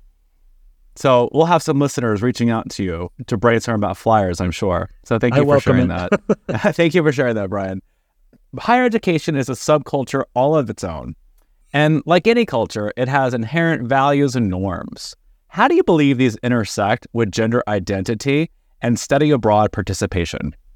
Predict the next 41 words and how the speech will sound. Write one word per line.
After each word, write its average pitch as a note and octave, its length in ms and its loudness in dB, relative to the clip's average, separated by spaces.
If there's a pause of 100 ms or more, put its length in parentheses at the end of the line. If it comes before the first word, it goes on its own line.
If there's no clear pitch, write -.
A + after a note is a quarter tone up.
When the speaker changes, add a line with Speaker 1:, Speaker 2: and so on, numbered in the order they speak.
(180)
Speaker 2:
I C#3 180 2
guess F3 400 2
we D#3+ 120 2
can't E3 380 -2
actually D3+ 400 0
answer D3+ 240 2
this C#3 160 -2
question C#3+ 480 -2
fully E3 340 2
without C#3 480 2 (280)
bringing D3 380 4
intersectionality C3+ 1080 0
into B2 320 2
it. D#3+ 180 0 (300)
That C3+ 240 4
is B2 160 0
one C3+ 160 2
of A#2 140 -2
the B2+ 180 2
key C#3+ 240 0
areas C3 320 2
that A#2+ 120 0
I B2 120 2
like B2 240 0
to B2 80 -8
talk B2+ 240 -2
about, A#2 300 -2 (280)
and E3+ 160 2
not F3 240 4
in G3 220 2
the F3 60 2
sociopolitical D3 880 2
sense, A#2 340 -2
right? A#2+ 220 2
'Cause A#2+ 180 -2
a A#2+ 60 2
lot A#2+ 200 2
of C3 60 -2
people C3+ 280 -2
have A2+ 320 0
politicized A2+ 720 0